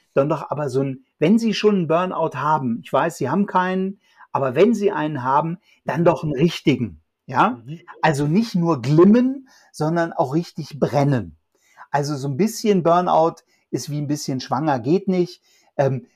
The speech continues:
Speaker 1: das muss doch, wenn, dann richtig rappeln. Und dann bekamen die alle leuchtende Augen, weil ich das Leistungsmotiv voll getroffen hatte. Und dann dachte ich so, „Okay, wir machen heute zehn Dinge für den perfekten Burnout.“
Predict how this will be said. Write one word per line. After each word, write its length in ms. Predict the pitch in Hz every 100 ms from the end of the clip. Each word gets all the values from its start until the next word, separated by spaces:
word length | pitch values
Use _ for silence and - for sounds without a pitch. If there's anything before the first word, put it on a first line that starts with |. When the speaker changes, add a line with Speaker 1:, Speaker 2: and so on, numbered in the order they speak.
| _
Speaker 1:
das 180 | 143 147
muss 240 | 175 202
doch, 220 | 175 110
wenn, 180 | 135 190
dann 180 | 185 147
richtig 480 | 147 160 151 - 107
rappeln. 560 | - 139 117 104 113 _ _ _ _ - -
Und 100 | 165
dann 120 | 180
bekamen 520 | 175 - 214 285 254
die 120 | 180 -
alle 220 | 170 180
leuchtende 560 | 165 202 220 - 160
Augen, 540 | 180 247 190 160 240 - _ _
weil 160 | 147 147
ich 100 | -
das 180 | 143
Leistungsmotiv 1200 | 139 170 269 - 180 139 147 135 - 170 202 -
voll 380 | _ - 214 339
getroffen 540 | 294 - 202 226 190 123
hatte. 400 | 123 151 285 - _ _ 208 - - -
Und 120 | 160
dann 140 | 170 156
dachte 300 | 175 - 190
ich 100 | -
so, 200 | 170 -
„Okay, 460 | 156 180 254 254 151
wir 120 | 143
machen 300 | 175 185 165
heute 400 | 170 180 180 170
zehn 420 | - 208 220 208
Dinge 460 | 165 185 185 180 180 _ _ _ _ _
für 220 | - 170
den 320 | 160 156 - _ _
perfekten 580 | - 147 - 208 - 160
Burnout.“ 580 | 135 127 123 107 -